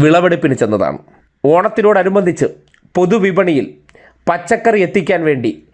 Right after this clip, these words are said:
മുൻകൂട്ടി വിളവിറക്കിയിരുന്നു. അതിൻ്റെ കൊയ്ത്തായിരുന്നു. കൊയ്ത്തിന് ശേഷം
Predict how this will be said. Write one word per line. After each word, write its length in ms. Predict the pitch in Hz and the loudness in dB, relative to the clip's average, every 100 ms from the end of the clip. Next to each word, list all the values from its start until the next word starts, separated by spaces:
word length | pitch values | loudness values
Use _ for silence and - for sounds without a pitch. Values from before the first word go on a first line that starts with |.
| _ - | _ -2
മുൻകൂട്ടി 520 | 160 190 202 226 214 151 - 143 | 0 2 2 0 0 -4 -2 0
വിളവിറക്കിയിരുന്നു. 720 | 160 180 165 143 120 98 95 _ _ _ _ _ - | 2 2 0 -2 -6 -6 -10 _ _ _ _ _ -6
അതിൻ്റെ 320 | 147 175 180 160 147 _ - | -2 0 0 -2 -4 _ -2
കൊയ്ത്തായിരുന്നു. 640 | 156 175 - 123 95 98 - _ _ _ - _ - | 0 2 0 -2 -2 -10 -14 _ _ _ -20 _ -2
കൊയ്ത്തിന് 380 | 170 202 247 226 226 | 0 0 0 0 0
ശേഷം 260 | 190 208 | 0 0